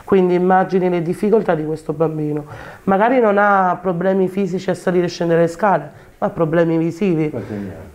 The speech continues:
Speaker 2: ha?
Speaker 1: Eh, dodici anni a Salvatore, undici anni ce li ha Giovanna, entrambi la stessa patologia.
Speaker 2: Dico, voi prendete delle indennità, magari c'è chi pensa: "Sì, forse anche l'assistente sociale l'ha pensato, prende l'indennità"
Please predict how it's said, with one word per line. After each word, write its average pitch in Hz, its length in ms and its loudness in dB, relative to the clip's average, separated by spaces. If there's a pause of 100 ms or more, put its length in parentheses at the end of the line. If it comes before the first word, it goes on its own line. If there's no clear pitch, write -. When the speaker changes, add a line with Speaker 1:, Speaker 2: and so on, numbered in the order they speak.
(400)
Speaker 2:
ha? 180 80 6
Speaker 1:
Eh, 170 80 4
dodici 180 380 2
anni 196 220 2
a 170 60 0
Salvatore, 180 840 0
undici 190 420 0
anni 175 260 0
ce 170 140 -6
li 165 80 2
ha 160 100 0
Giovanna, 147 580 0 (880)
entrambi 180 500 2
la 160 80 -4
stessa 160 360 -8
patologia. 151 600 -8 (1000)
Speaker 2:
Dico, 127 220 0
voi 160 140 4
prendete 117 520 0
delle 92 180 -4
indennità, 127 520 2
magari 110 280 -2
c'è 98 140 -6
chi 110 80 -4
pensa: 95 360 -6
"Sì, 95 220 -4 (280)
forse 104 240 -6
anche 82 160 -8
l'assistente 82 480 -8
sociale 76 360 -4
l'ha 71 100 -4
pensato, 71 440 -8
prende 90 260 0
l'indennità" 90 640 0